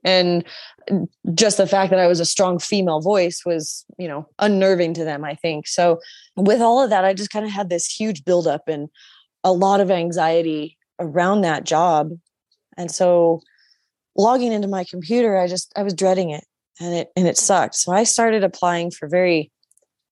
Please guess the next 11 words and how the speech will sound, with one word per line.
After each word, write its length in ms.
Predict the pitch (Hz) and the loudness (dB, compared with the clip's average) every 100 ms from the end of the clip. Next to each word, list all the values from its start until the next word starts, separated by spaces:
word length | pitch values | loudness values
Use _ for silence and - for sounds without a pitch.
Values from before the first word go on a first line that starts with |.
| - | -6
different 440 | 143 202 190 170 - | -2 0 0 -2 -2
<laughs> 280 | 208 - - - | -4 -4 -16 -6
jobs, 380 | 185 147 147 151 | -2 0 -2 -4
as 160 | 151 | -6
so 140 | - 160 | -4 -6
to 80 | |
speak, 400 | 151 - 160 123 | -6 -6 -4 -2
'cause 180 | - 160 - - - - _ _ _ _ _ _ | 0 0 -2 -16 -16 -18 _ _ _ _ _ _
I 160 | - 190 | 2 4
would 180 | 185 180 | 2 0
say 600 | - 202 185 180 175 180 | 0 2 2 2 0 -2